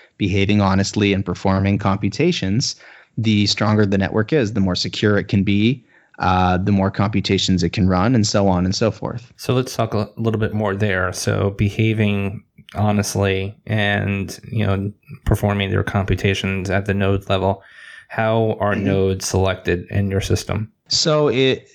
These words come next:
Speaker 1: this relates back to how our native token works in our system. So Enigma's network has a native token called E N G.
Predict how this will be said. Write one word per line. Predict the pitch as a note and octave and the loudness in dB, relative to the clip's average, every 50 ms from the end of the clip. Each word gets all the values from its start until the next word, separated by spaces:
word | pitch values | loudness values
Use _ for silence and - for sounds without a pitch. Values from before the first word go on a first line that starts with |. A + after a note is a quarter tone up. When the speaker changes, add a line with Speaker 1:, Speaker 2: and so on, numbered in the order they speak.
| - - | -12 -8
Speaker 1:
this | C3+ A#2+ A#2 C#3 D3+ - - | -4 0 0 2 0 2 0
relates | F3 D#3+ C#3 C#3 C3+ C3 - - | 0 2 2 2 2 0 -2 -4
back | A#2 A2+ A2+ A2 A#2 - - | -2 0 2 2 0 0 -2
to | - - A2 A2 G#2+ G#2 G2+ | -4 0 2 2 2 2 0
how | F#2+ - A#2 A2 G#2+ | 0 0 0 0 0
our | G#2 G2+ | 0 0
native | G2+ G#2 G#2 G#2 G2 F#2 - | 0 -2 0 -2 -2 -4 -4
token | - - G#2 G#2 A2 C3 B2 | -4 -4 -2 -2 0 2 2
works | B2 B2 A#2+ - - | 2 2 0 0 0
in | C#3 C3 | 0 2
our | C3 | 2
system. | B2 - D3 B2+ - - D#3+ D#3+ E3 | 0 0 -2 -2 0 0 0 0 0
So | - - A#2+ G#2+ G#2 - - | 0 0 0 0 -2 -2 0
Enigma's | B2+ A#2+ C3 C3+ C3 D3 D3 C3+ A#2 A2 | 0 2 2 2 2 2 0 2 2 2
network | A#2 A#2 A2+ G#2+ A2 G#2+ | 0 0 0 0 0 0
has | - A2+ G#2 G#2+ | 0 0 0 2
a | A2 | 2
native | G#2+ G#2+ G#2 G#2+ F#2 | 2 2 2 0 0
token | - - G#2+ G2 - B2 A#2+ B2+ B2 | 0 0 0 0 2 0 0 0 0
called | - A2+ G#2+ G2 G2 | 0 0 0 0 0
E | G#2+ B2 A#2+ A#2 | 0 0 2 2
N | A2 G#2 G2+ G2+ | 4 4 2 2
G. | - G2+ A2+ D3+ G3+ | 2 2 0 0 -2